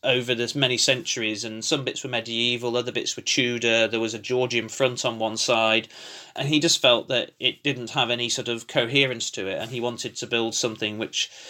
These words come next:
was more pleasing to his architectural eyes, and, and so he created something that was really like a French chateau in the English countryside. It was one of the few houses built in the French style, and it really, uh, did,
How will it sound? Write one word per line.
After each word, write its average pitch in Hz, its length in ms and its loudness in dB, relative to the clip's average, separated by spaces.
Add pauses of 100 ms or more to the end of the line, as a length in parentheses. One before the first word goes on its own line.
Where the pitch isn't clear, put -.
(280)
was 123 160 2
more 123 140 2
pleasing 120 500 2
to 120 160 -2
his 113 360 2
architectural 120 680 0
eyes, 107 600 4
and, 113 300 -6
and 123 180 -6
so 135 140 0
he 131 100 0
created 143 360 2
something 127 400 -4
that 127 140 -4
was 131 200 -6
really 147 240 0
like 120 200 0
a 127 40 -8
French 131 300 2
chateau 123 500 2
in 101 80 -2
the 110 100 -4
English 117 260 -4
countryside. 104 640 0
It - 40 -2
was - 120 -6
one 120 100 -6
of 110 60 -8
the 113 80 -2
few 120 420 2 (420)
houses 120 440 2
built 117 300 0
in 110 120 0
the 104 60 -10
French 113 300 2
style, 113 560 0 (340)
and 104 640 -6 (200)
it - 180 0
really, 117 480 4
uh, 113 160 2
did, 113 300 2